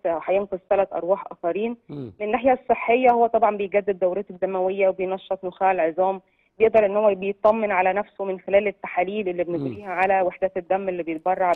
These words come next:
Speaker 1: بيها.
Speaker 2: مم.
Speaker 1: ف-، فكل ديت فوائد، آه، ب-، بالنسبة ل-، للمتبرع يعني.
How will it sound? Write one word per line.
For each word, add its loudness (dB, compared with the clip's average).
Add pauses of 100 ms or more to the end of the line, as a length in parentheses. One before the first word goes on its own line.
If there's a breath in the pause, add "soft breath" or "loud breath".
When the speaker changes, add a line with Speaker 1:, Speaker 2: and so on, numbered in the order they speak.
Speaker 1:
بيها. -4 (180)
Speaker 2:
مم. -8 (260)
Speaker 1:
ف-، 2 (100)
فكل 0
ديت 0
فوائد، 2
آه، 0
ب-، -6
بالنسبة 0
ل-، -4
للمتبرع 0
يعني. -10